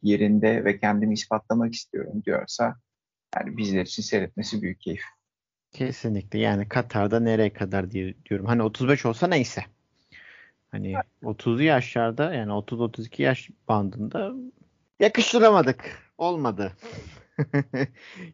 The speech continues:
Speaker 2: Kesinlikle arayıp belirtmeliyiz bunu. Yayınlarımızı kendisi iletirseniz çok çok seviniriz.
Speaker 1: Yes, büyük.
Speaker 2: Ee,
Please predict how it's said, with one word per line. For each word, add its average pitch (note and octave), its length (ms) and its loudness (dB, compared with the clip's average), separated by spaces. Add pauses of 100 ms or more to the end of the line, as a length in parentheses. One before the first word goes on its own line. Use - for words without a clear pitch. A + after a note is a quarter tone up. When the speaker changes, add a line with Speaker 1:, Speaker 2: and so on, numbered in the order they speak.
Speaker 2:
Kesinlikle C#3+ 680 0
arayıp B2 420 4 (380)
belirtmeliyiz A#2+ 880 2
bunu. G2 280 -6 (460)
Yayınlarımızı A2+ 760 0
kendisi A2 440 -4
iletirseniz G#2+ 600 -4
çok G#2+ 200 -6
çok - 200 -8
seviniriz. F#2+ 680 -8 (400)
Speaker 1:
Yes, G#2+ 260 -4
büyük. G#2 140 0
Speaker 2:
Ee, A#2+ 220 -4